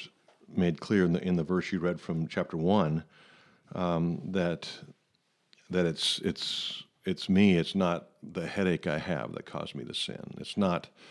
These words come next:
my, um, fatigue that caused me to lash out. It's me. It's my heart. From the abundance of the heart, the mouth speaks. And so, um,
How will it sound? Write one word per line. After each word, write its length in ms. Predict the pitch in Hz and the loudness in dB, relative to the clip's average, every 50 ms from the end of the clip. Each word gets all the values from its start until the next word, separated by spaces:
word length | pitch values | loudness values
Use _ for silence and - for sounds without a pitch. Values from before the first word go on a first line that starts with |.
| - - - - - - - _ - | -20 -20 -20 -20 -20 -20 -16 _ -4
my, 420 | 104 90 90 90 85 80 80 - - - _ - - - - - - | 0 2 2 2 2 2 0 -2 -4 -10 _ -18 -16 -16 -16 -12 -8
um, 260 | 85 80 78 76 71 | -6 -6 -6 -6 -8
fatigue 640 | - - 87 - - 107 101 92 90 82 82 85 - - - | -8 -8 -8 -6 -2 0 0 0 0 -2 -4 -8 -12 -8 -6
that 220 | 92 76 60 - | -6 -6 -6 -8
caused 340 | - - 90 85 85 - - | -8 -6 -4 -4 -4 -4 -4
me 100 | 80 78 | -4 -4
to 120 | - - 80 | -4 -4 -6
lash 380 | 78 80 76 64 - - - | -4 -4 -4 -4 -6 -6 -6
out. 360 | 90 82 73 - - - - - - _ _ _ _ _ - - _ _ _ _ _ - | -4 -4 -4 -6 -6 -8 -12 -18 -20 _ _ _ _ _ -20 -20 _ _ _ _ _ -14
It's 160 | - - - | -12 -6 0
me. 260 | 95 110 135 113 73 57 60 | 2 2 4 2 2 -2 -4
It's 260 | 78 - - - - | -6 -6 -6 -4 -2
my 140 | 90 87 82 | -2 -2 -2
heart. 420 | - - - 110 80 58 - - - - - | -2 -2 -2 -2 -2 -2 -4 -8 -16 -18 -12
From 180 | - 95 85 | -6 -4 -2
the 80 | 80 80 | -2 -2
abundance 400 | 82 76 90 90 90 85 78 - | -2 -2 0 0 0 0 -2 -4
of 80 | - 90 | -8 -12
the 60 | 85 | -12
heart, 360 | - - - 98 90 82 - | -10 -4 -2 -2 -2 -2 -4
the 60 | - | -4
mouth 240 | 85 78 - - - | -6 -4 -4 -6 -8
speaks. 460 | - - - 69 - - - - - | -10 -8 -8 -10 -10 -8 -10 -10 -8
And 120 | - - - | -8 -6 -2
so, 340 | - 107 95 92 90 90 - - - - - - - - - - _ _ - | 2 4 4 4 4 2 -2 -10 -20 -20 -20 -20 -20 -20 -20 -20 _ _ -6
um, 520 | - 92 90 85 85 82 82 82 85 - | -2 0 2 2 2 2 2 0 0 -4